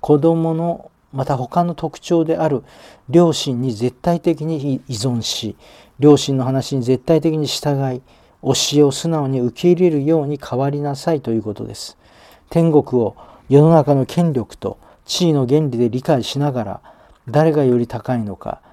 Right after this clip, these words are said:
より偉大なのか、誰が大きいのかを聞く弟子たちに、主は天国は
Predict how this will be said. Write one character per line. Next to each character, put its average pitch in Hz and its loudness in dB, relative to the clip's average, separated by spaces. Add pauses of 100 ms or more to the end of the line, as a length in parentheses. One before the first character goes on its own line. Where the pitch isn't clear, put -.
(420)
よ 135 6
り 147 2
偉 127 -6
大 143 2
な 139 0
の 110 -4
か、 - -18 (340)
誰 151 6
が 131 2
大 139 4
き 147 -6
い 143 0
の 123 -4
か 143 -2
を 113 -4
聞 - -14
く 131 -4
弟 123 0
子 - -8
た 113 -6
ち - -12
に、 - -14 (400)
主 - -4
は 120 0
天 151 -2
国 127 -6
は 135 -4